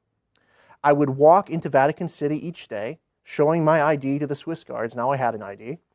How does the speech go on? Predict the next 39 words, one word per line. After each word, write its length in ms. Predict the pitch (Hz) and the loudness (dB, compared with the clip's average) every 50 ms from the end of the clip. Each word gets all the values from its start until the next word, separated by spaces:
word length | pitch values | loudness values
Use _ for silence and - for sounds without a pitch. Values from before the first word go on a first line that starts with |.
| _ _ _ _ _ _ _ _ _ _ - | _ _ _ _ _ _ _ _ _ _ 2
Uh, 220 | - 139 139 - | 4 4 4 4
then 340 | - 139 135 156 170 196 208 | 4 2 4 4 4 4 4
I 100 | 175 147 | 4 4
would 160 | 156 151 143 | 4 2 0
check 300 | - - - 175 180 180 | 0 0 0 0 0 0
in 100 | 202 190 | -2 -2
at 80 | 196 190 | -2 -2
the 100 | - 160 | -2 -2
archives, 640 | - 127 127 117 - 117 110 110 110 123 135 - | -2 -2 -2 -2 -4 -6 -6 -6 -6 -8 -10 -16
placing 420 | - _ - 156 147 143 - 147 139 | -20 _ -4 -4 -4 -4 -6 -8 -6
all 240 | - - 139 151 180 | -2 0 0 2 0
of 100 | 175 151 | 0 -2
my 200 | 147 143 143 143 | -2 -2 0 -2
belongings 600 | 143 151 135 123 117 110 113 113 117 120 117 - | -2 -2 -2 -2 -2 -2 -2 -4 -6 -8 -10 -10
in 120 | - 127 | -8 -6
a 60 | 123 113 | -6 -2
locker. 500 | 113 123 123 123 127 - - 180 151 _ _ _ _ _ _ _ _ _ _ _ _ _ _ _ _ _ _ _ _ _ _ _ _ _ | 0 0 0 0 -2 -6 -14 -20 -20 _ _ _ _ _ _ _ _ _ _ _ _ _ _ _ _ _ _ _ _ _ _ _ _ _
Finally, 640 | _ _ - 175 185 226 208 151 113 107 120 151 147 - | _ _ 4 4 4 4 4 0 -2 -4 -6 -6 -4 0
I 100 | - 139 | 2 2
would 200 | 139 151 156 143 | 2 2 0 -4
proceed 500 | - 156 143 - - - 196 214 226 185 | -6 -8 -8 -8 -8 -6 -6 -6 -6 -6
to 100 | - 175 | -6 -4
the 100 | 147 143 | -4 -4
reading 400 | 139 143 165 190 196 165 143 117 | -4 -6 -6 -6 -6 -6 -6 -8
room 320 | 113 110 104 107 110 117 | -10 -12 -14 -14 -14 -6
where 120 | 120 139 139 | -4 -4 -2
the 140 | 139 139 - | -2 -4 -2
actual 500 | 139 139 139 - - - 156 151 143 131 | -2 -2 -2 -4 -6 -6 -2 -2 0 0
labor 360 | 120 123 120 120 - 123 113 | 0 0 -2 -2 -4 -8 -12
took 280 | - - 131 117 _ | -12 -14 -16 -16 _
place. 520 | _ _ 135 120 110 117 113 _ _ _ _ _ _ _ _ _ _ _ _ _ _ _ _ _ _ _ - - | _ _ -10 -10 -10 -12 -18 _ _ _ _ _ _ _ _ _ _ _ _ _ _ _ _ _ _ _ 0 2
Um, 200 | 151 147 143 143 - | 4 4 4 2 -2
each 340 | - 220 269 269 - - - | -2 -2 -2 -2 -4 -6 -4
day 200 | - 180 165 160 | 0 0 2 2
that 120 | 156 160 | 2 0
the 80 | - 156 | 0 2
archives 520 | - 139 160 160 - 160 151 151 147 143 | 4 4 4 2 2 0 0 0 -2 -4
were 140 | - 143 127 - | -6 -8 -4 -2
open, 400 | 135 135 123 - - 110 139 156 | -2 -4 -4 -4 -10 -14 -14 -12